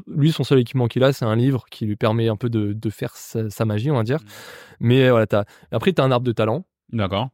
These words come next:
Speaker 1: Un truc, euh, divisé en quatre branches, voilà, dans lequel tu mets des, des points quand tu gagnes de l'expérience, rien de, et des combats, autant
Speaker 2: D'accord.
Speaker 1: pour toi.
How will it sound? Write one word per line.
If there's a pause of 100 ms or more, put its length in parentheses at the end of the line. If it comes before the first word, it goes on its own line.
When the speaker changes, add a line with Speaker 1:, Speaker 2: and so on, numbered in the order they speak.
(140)
Speaker 1:
Un
truc,
euh,
divisé
en
quatre
branches,
voilà,
dans
lequel
tu
mets
des,
des
points
quand
tu
gagnes
de
l'expérience,
rien
de,
et
des
combats,
autant
Speaker 2:
D'accord.
Speaker 1:
pour
toi.